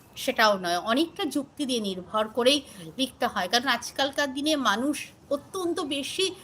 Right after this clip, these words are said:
পড়াশোনা করে, অনেক সার্চ করে, রিসার্চ করে, তো সেজন্য মানুষের দরবারে কিছু একটা পেশ করার সময় সেটাকে অনেকটা রিসার্চ করে কি লিখছি,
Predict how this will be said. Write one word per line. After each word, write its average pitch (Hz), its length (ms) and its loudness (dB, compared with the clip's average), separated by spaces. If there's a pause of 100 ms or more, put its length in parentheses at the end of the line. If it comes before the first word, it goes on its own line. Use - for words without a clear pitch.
(260)
পড়াশোনা 277 600 6
করে, 220 520 2 (160)
অনেক 330 260 2 (440)
সার্চ 320 320 8
করে, 196 340 2
রিসার্চ 262 420 2
করে, 170 340 0 (420)
তো 285 80 0
সেজন্য 339 500 2
মানুষের 285 600 2
দরবারে 247 460 6
কিছু 262 320 -6
একটা 302 300 -4
পেশ 254 280 -4
করার 269 280 0
সময় 233 440 0 (480)
সেটাকে 285 540 2 (1300)
অনেকটা 359 300 2
রিসার্চ 330 540 4
করে 262 400 2 (540)
কি 349 140 10
লিখছি, 294 920 2